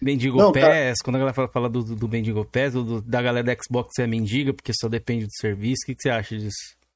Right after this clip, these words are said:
Speaker 2: Eu acho que é verdade, cara, porque olha só, eu tô aí morrendo de fome, né? E, e não tô comprando coisas do Play. <laughs> Ah, e a tal da coisa, né?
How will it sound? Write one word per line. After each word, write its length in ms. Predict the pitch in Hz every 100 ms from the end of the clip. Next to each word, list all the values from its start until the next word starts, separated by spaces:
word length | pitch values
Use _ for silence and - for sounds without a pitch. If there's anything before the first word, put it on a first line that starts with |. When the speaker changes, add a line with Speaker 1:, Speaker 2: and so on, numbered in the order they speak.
| _ _ _ _ _ _ -
Speaker 2:
Eu 140 | 165 160
acho 120 | -
que 60 | 226
é 60 |
verdade, 460 | 320 427 370 370 302
cara, 220 | - 139
porque 300 | - - 165
olha 280 | 156 196 208
só, 280 | 196 180 180
eu 440 | 165 196 240 302 302 - _ _ _ -
tô 100 | 170
aí 100 | 190
morrendo 440 | 190 160 180 190
de 40 | 170
fome, 380 | 165 175 202 175
né? 320 | 165 185 185 - - _ _ -
E, 60 | 151 -
e 600 | 156 156 151 147 139 135 135 -
não 140 | 151
tô 140 | 170
comprando 1040 | 170 170 170 170 180 165 147 143 143 135 143 _
coisas 200 | 151 147
do 100 | 147
Play. 640 | - 147 160 202 196 175 - - - _
<laughs> 800 | 165 - 175 202 202 185 170 - - - - _ _ _ _ 165
Ah, 640 | 180 180 180 175 165 151 151 _ _ _ _ _ _ _ _ _ -
e 80 | 170
a 80 | 190
tal 140 | 254
da 100 | 277
coisa, 180 | 370 330
né? 220 | 226 220